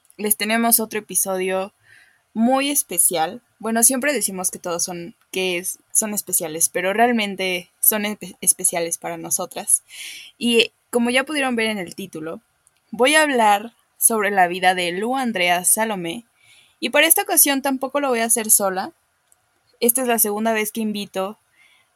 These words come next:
a mis episodios en solitario a Aranza. Y justamente la traje a ella,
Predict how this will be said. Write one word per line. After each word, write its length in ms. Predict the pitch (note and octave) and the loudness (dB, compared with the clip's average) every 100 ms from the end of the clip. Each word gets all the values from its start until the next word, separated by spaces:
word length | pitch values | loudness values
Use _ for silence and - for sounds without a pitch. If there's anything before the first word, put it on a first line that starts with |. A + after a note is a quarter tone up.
| - | 2
a 280 | F#3+ F#3 F#3 | 6 6 6
mis 180 | F#3 F#3+ | 2 0
episodios 540 | F#3 F#3 G3 G3 G3 | 0 -2 -2 0 -2
en 80 | F#3+ | -2
solitario 760 | F3+ F3 - F3+ F3+ F#3+ G3 - - | -6 -6 2 2 2 0 -4 -6 -4
a 140 | F3 | 0
Aranza. 520 | F3 F#3+ F#3+ G3 C4 - _ - _ _ _ - | 2 2 2 0 -2 -14 _ -20 _ _ _ -10
Y 120 | A3+ | -6
justamente 560 | C4 C4 D4+ C#4+ C4+ C#4 | -2 0 2 0 0 -2
la 120 | B3+ | -2
traje 360 | A3 G3 - | -2 -4 -2
a 60 | G#3+ | -2
ella, 420 | G#3+ F#3+ E3+ A3+ | 0 -2 -6 -8